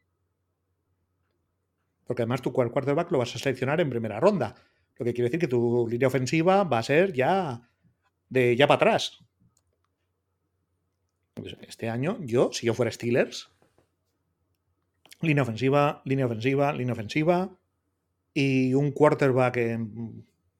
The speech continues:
tercera ronda, cuarta ronda, segunda ronda, como muchísimo, pero tam-, yo no lo haría. Y, y a ver, a ver si por lo que sea resulta que sale bueno. O sea, y lo, lo, y lo eche-, lo sacas a jugar, ¿sabes? En la tercera o cuarta lesión que tenga Roethlisberger,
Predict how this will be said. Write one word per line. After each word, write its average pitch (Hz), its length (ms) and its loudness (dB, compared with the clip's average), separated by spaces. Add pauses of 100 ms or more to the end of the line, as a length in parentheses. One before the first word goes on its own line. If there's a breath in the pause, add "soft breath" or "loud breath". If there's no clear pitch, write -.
(140)
tercera 139 400 0
ronda, 294 400 0
cuarta - 300 8
ronda, 277 340 0 (1400)
segunda 202 580 2
ronda, 294 840 -4
como 226 280 0
muchísimo, 214 580 0
pero 170 140 2
tam-, 127 160 0
yo 131 100 0
no 131 80 2
lo 120 80 4
haría. 127 300 0 (1700)
Y, 117 840 -2
y - 80 -14
a 135 120 0
ver, 131 400 0
a 131 100 2
ver 127 140 0
si 127 300 -4
por 131 240 2
lo 131 100 6
que 127 140 -2
sea 139 160 0
resulta 143 260 0
que 123 80 -2
sale 131 180 2
bueno. 147 380 2
O - 500 -8
sea, 127 120 0
y - 20 -2
lo, 127 140 2
lo, 131 160 2
y 123 80 0
lo 135 80 2
eche-, 120 560 -2
lo 117 80 -6
sacas 143 260 0
a 139 60 -2
jugar, 131 300 4
¿sabes? 135 220 0
En 127 120 -4
la 120 320 0
tercera 160 260 0
o 175 60 2
cuarta 180 200 2
lesión 151 280 0
que 143 80 0
tenga 143 180 0
Roethlisberger, 143 680 0